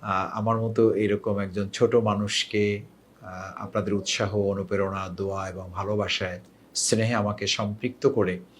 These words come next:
আমার এই কাজগুলো, ক্ষুদ্র ক্ষুদ্র কাজগুলোকে আপনারা অনেক বড় পরিসরে, আহ, পৌঁছে দেওয়ার জন্য আপনারা, আহ, ভূমিকা পালন করেছেন, অনেক বড় ভূমিকা পালন করেছেন, যেটা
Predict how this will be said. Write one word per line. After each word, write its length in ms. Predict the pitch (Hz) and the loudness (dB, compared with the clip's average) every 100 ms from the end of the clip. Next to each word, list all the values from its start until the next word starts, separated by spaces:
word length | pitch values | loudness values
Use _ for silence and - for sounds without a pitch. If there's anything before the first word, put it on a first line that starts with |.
| - - - - - - | -20 -20 -20 -20 -20 -8
আমার 360 | 98 101 101 98 | -4 2 2 2
এই 140 | 95 90 | 0 -2
কাজগুলো, 420 | 107 101 110 110 | 2 0 4 2
ক্ষুদ্র 320 | 101 - 127 120 | 4 0 0 2
ক্ষুদ্র 260 | 135 127 | 4 4
কাজগুলোকে 580 | 120 107 101 107 98 101 | 4 2 2 0 0 -2
আপনারা 280 | 92 95 95 | -4 -4 -6
অনেক 400 | 110 143 143 127 | -2 0 0 0
বড় 200 | 110 107 | 2 2
পরিসরে, 540 | 107 98 - 104 92 90 - - - - | 0 -2 2 0 0 -6 -18 -20 -20 -12
আহ, 280 | 90 90 90 | -6 -4 2
পৌঁছে 340 | 127 127 147 | 4 6 6
দেওয়ার 220 | 127 113 98 | 8 8 6
জন্য 220 | 101 92 | 0 -4
আপনারা, 540 | 90 95 92 90 90 - | -6 -6 -4 -4 -6 -12
আহ, 120 | 92 87 | -16 -6
ভূমিকা 400 | 107 117 123 107 | 0 2 4 2
পালন 260 | 92 90 | 0 -6
করেছেন, 340 | 90 87 - 131 | -10 -10 -10 -2
অনেক 280 | 151 165 | 4 4
বড় 200 | 131 113 | 6 4
ভূমিকা 300 | 98 98 92 | 4 -4 -6
পালন 240 | 92 87 87 | -6 -6 -10
করেছেন, 420 | 85 87 - 147 | -12 -12 -14 -4
যেটা 380 | 117 113 113 110 | 0 6 4 4